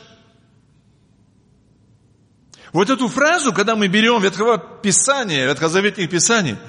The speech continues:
даже отрока можно узнать по занятиям его сегодняшним, что будет с ним дальше, да?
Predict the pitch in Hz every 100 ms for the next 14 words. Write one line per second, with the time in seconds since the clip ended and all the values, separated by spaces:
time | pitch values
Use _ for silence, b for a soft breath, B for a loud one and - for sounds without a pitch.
0 | B B B - 180 220 202 170 - 95
1 | 95 98 98 90 98 95 113 113 127 131
2 | 127 131 143 139 135 131 139 165 147 151
3 | - 165 139 131 160 202 233 - 107 139